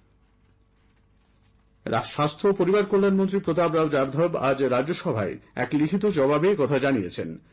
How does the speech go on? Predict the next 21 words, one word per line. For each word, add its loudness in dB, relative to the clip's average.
তিনি 2
বলেন, 2
আদিবাসী 0
অধ্যুষিত -4
দুশো -2
আটাত্তরটি 0
জেলায় 2
দু 2
হাজার 2
পঁচিশ -4
ছাব্বিশ -2
সাল 0
পর্যন্ত -2
সাত -4
কোটি 0
মানুষের -2
স্ক্রিনিংয়ের 0
লক্ষ্যমাত্রা -4
নির্ধারণ -2
করা -2
হয়েছে। -4